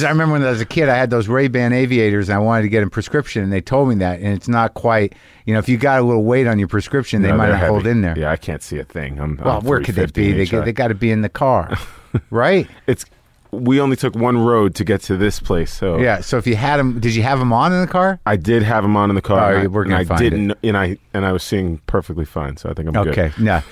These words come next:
Speaker 1: You, you would have noticed if there was a lens missing.
Speaker 2: <laughs>
Speaker 1: You're a director, for God's sake.
Speaker 2: I would have noticed.
Speaker 1: Yeah. Uh, all right, so your dad's taking you and your brother on stakeouts.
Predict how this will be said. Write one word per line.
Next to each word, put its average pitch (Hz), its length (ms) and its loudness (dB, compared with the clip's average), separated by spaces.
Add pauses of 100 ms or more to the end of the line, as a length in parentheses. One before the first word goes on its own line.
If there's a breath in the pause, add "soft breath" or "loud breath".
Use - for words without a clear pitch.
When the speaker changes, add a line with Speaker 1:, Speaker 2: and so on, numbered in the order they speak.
(220 loud breath)
Speaker 1:
You, 110 100 2
you 110 240 2
would 120 100 2
have 113 100 2
noticed 110 400 2
if 90 120 -4
there 104 100 0
was 95 140 0
a 92 60 0
lens 101 340 0
missing. 85 360 -2 (380)
Speaker 2:
<laughs> - 320 -8
Speaker 1:
You're 104 160 2
a 92 40 0
director, 117 460 0
for 92 140 -4
God's 82 320 0
sake. 92 220 0
Speaker 2:
I 117 80 2
would 131 160 2
have 127 100 2
noticed. 113 300 2
Speaker 1:
Yeah. 90 100 2 (480 loud breath)
Uh, 135 380 2 (120)
all 147 80 0
right, 139 140 2
so 147 220 0
your 135 180 4
dad's 151 400 0
taking 143 380 0
you 143 100 4
and 139 100 2
your 127 100 2
brother 127 420 2
on 107 80 0
stakeouts. 139 960 -2